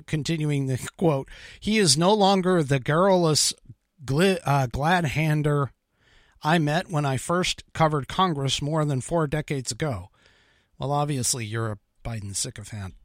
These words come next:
there, buddy. Um, yeah, and he continues on, "Biden's age isn't just a Fox News trope. It's been the subject of dinner table conversations across America this summer,"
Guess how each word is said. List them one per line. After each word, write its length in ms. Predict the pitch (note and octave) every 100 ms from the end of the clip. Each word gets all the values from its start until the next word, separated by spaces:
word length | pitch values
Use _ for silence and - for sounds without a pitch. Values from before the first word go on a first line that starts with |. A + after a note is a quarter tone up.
| -
there, 160 | A2+
buddy. 400 | G2 G#2+ G2+ A2 _ -
Um, 280 | D3+ C3+ - _ _ _ _ _ _ _ _ _ _ _ _ _ _ _ _ _
yeah, 280 | C3+ C3 C3
and 140 | C3
he 160 | D3 C#3
continues 640 | - D3 C3 D#3+ D3+ C#3+ C#3
on, 320 | C#3+ C#3 C3
"Biden's 560 | C#3 B2 E3+ G#3+ D#3 E3+
age 340 | D#3+ D#3+ C3+ -
isn't 380 | E3+ F3 F#3
just 320 | C#3+ D#3+ D3+ -
a 120 | B2+ -
Fox 340 | - C#3+ -
News 280 | C#3+ C3+ A#2+
trope. 360 | - G#3 A3+ D3+
It's 180 | -
been 200 | - C#3
the 80 | C3
subject 500 | B2 A3+ A3 G#3+ F3+
of 120 | D3
dinner 220 | A#2+ C#3+ C3+
table 340 | D3+ C#3+ C3
conversations 760 | C#3 C3+ B2 - D#3 - C#3
across 340 | A#2+ - C3+ -
America 460 | B2 D#3 C#3 -
this 220 | A2 G#2+ -
summer," 380 | - F#2 E2